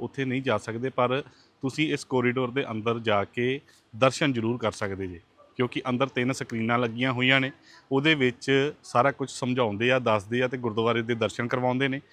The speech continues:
ਤੇ ਜੇ ਤੁਸੀਂ ਲਾਈਵ ਦਰਸ਼ਨ ਕਰਨੇ ਆ, ਤਾਂ ਉਹ ਵੀ ਇੱਕ ਕੈਮਰਾ ਸੀ ਸੀ ਟੀ ਵੀ ਜਿਹੜਾ ਲੱਗਾ ਹੋਇਆ, ਤਾਂ ਦੂਰ ਤੋਂ ਦਰਸ਼ਨ ਕਰ ਸਕਦੇ ਆ। ਜਿਵੇਂ, ਅ, ਪਿੱਛੇ ਗੁਰਦੁਆਰੇ ਦੇ ਵਿੱਚ ਜਿਵੇਂ ਦੂਰਬੀਨ ਲੱਗੀ ਸੀਗੀ, ਉਹ ਦੂਰਬੀਨ ਤਾਂ ਹਟਾ ਦਿੱਤੀ ਗਈ ਆ, ਪਰ ਇੱਥੇ ਆ ਕੇ ਤੁਸੀਂ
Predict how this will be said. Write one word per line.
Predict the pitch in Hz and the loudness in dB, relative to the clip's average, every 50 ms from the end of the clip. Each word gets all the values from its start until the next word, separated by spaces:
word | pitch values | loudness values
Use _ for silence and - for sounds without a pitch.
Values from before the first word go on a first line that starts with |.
| - - _ _ | -20 -20 _ _
ਤੇ | - 131 | -4 2
ਜੇ | 131 139 | 2 2
ਤੁਸੀਂ | 131 135 135 - 160 | 2 2 -2 -2 2
ਲਾਈਵ | 143 127 - 151 143 139 135 | 4 6 6 6 4 2 0
ਦਰਸ਼ਨ | 151 139 - - 151 147 | 0 0 0 -2 -4 -2
ਕਰਨੇ | 135 139 135 131 139 139 143 | 0 -2 0 0 0 -2 -2
ਆ, | 143 | -2
ਤਾਂ | 139 156 - - | -6 -8 -6 -6
ਉਹ | 143 139 | -4 -2
ਵੀ | 160 151 | 0 0
ਇੱਕ | 139 127 - | -2 -2 -4
ਕੈਮਰਾ | 120 - 120 113 113 117 123 | -4 -2 -2 -2 0 -2 -4
ਸੀ | 120 - 120 113 | -4 -4 -6 -4
ਸੀ | - 123 | -4 -4
ਟੀ | 110 123 120 | -4 -2 -2
ਵੀ | 117 120 117 | -2 -2 -2
ਜਿਹੜਾ | 117 117 120 120 | 0 0 0 0
ਲੱਗਾ | 117 110 98 107 107 | 0 -2 0 0 0
ਹੋਇਆ, | 104 110 110 113 123 | 0 0 0 0 0
ਤਾਂ | - 147 147 165 - - - - _ _ _ 117 | -2 -2 -4 -4 -6 -12 -20 -20 _ _ _ 0
ਦੂਰ | 127 143 156 170 | 0 2 2 2
ਤੋਂ | 156 - 175 151 | 2 2 2 4
ਦਰਸ਼ਨ | 131 120 110 - - 123 131 151 - _ _ _ _ - | 4 4 2 2 -2 -6 -6 -6 -10 _ _ _ _ 4
ਕਰ | 127 120 | 4 4
ਸਕਦੇ | 117 - - 104 104 104 107 | 4 4 0 -2 -2 -2 -2
ਆ। | 104 | 0
ਜਿਵੇਂ, | 101 117 117 123 135 139 135 | 0 2 2 4 2 2 2
ਅ, | - - - - _ _ 131 131 123 123 123 | -2 -8 -20 -20 _ _ 4 6 6 6 6
ਪਿੱਛੇ | - 143 - - - 147 | 4 0 -2 0 0 0
ਗੁਰਦੁਆਰੇ | 139 127 120 113 123 123 123 131 | 2 0 0 2 2 2 2 2
ਦੇ | 123 127 | 0 2
ਵਿੱਚ | 123 123 117 - | 0 0 -2 -2
ਜਿਵੇਂ | 120 117 120 123 120 | -4 -2 -2 -2 0
ਦੂਰਬੀਨ | 113 113 113 113 113 135 131 | 0 -2 -2 0 0 0 0
ਲੱਗੀ | 127 117 107 113 117 113 | 0 0 -2 -2 -6 -6
ਸੀਗੀ, | - 120 113 127 139 | -6 -6 -6 -6 -6
ਉਹ | 135 139 135 139 | -4 -4 -6 -4
ਦੂਰਬੀਨ | 131 117 117 113 113 110 113 123 127 127 127 123 - _ _ | -2 -2 -2 -2 -2 0 2 2 2 2 0 -4 -6 _ _
ਤਾਂ | 143 135 | 0 0
ਹਟਾ | 123 120 - 110 110 113 | 0 2 4 4 4 4
ਦਿੱਤੀ | 113 110 - 123 | 2 -2 -6 -4
ਗਈ | 120 127 131 | -2 -2 -2
ਆ, | 135 | -2
ਪਰ | - 147 139 139 | -2 -2 -4 -2
ਇੱਥੇ | 139 135 - - 156 | -4 -8 -6 -2 0
ਆ | 135 117 | 0 0
ਕੇ | 110 110 107 | 0 -2 -8
ਤੁਸੀਂ | - 110 104 127 170 | -10 -8 -6 -6 -8